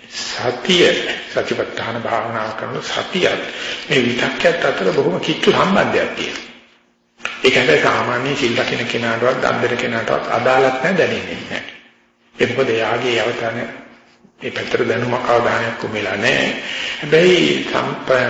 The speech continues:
සමාධි භාවනා ප්‍රඥා භාවනා කරන එක නම් බොහොම අදාළයි.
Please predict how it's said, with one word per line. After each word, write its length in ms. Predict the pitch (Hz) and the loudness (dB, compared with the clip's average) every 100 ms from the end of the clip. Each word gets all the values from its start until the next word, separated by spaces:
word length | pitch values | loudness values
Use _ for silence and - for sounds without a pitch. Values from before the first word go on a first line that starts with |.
| 120 - - - | -2 -4 -8 -10
සමාධි 460 | - 123 147 202 220 | -4 0 4 4 6
භාවනා 360 | 202 180 196 | 6 6 4
ප්‍රඥා 360 | 185 165 170 160 | 4 2 4 2
භාවනා 360 | 151 143 139 135 | 4 2 2 2
කරන 200 | 131 127 | 0 0
එක 120 | 127 | -2
නම් 220 | 127 120 185 | -2 -2 0
බොහොම 420 | 160 139 143 170 196 | 4 6 8 6 4
අදාළයි. 640 | 107 117 - - - - | 2 2 2 -2 -4 -8